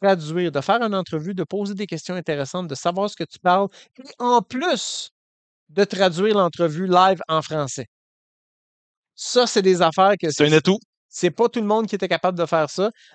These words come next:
Speaker 1: Alors, euh, ça, c'est une des choses qui était le fun. Tu sais, pour quelqu'un, tu, c'est ton band préféré, tu, tu comprends pas un mot du mot d'anglais, mais là, ils sont là, là, ils sont à Montréal,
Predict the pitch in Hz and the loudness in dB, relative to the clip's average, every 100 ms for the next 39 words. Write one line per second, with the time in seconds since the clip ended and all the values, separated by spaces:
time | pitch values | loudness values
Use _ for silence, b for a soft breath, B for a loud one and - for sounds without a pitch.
0 | - 143 160 156 151 151 - - 202 156 | -4 2 4 4 4 0 -2 -4 -4 -2
1 | 143 202 - 165 147 135 180 - 240 170 | -4 -6 -6 -2 -2 -2 -6 -8 -10 -10
2 | - 175 226 226 - b b - 170 196 | -4 -2 -2 -4 -8 b b -10 -4 -2
3 | 175 247 220 202 170 180 202 226 - _ | 2 2 0 -4 -2 -2 -2 -6 -10 _
4 | - 175 170 185 180 226 208 196 156 170 | -12 -8 -2 0 0 0 0 -2 -2 -2
5 | 185 180 156 151 196 214 b b 156 208 | 0 2 2 2 0 0 b b 0 2
6 | 233 - 180 147 185 214 135 147 143 156 | 2 2 0 2 4 4 2 -8 -4 -2
7 | 170 226 196 190 196 220 220 | 2 2 4 4 4 4 2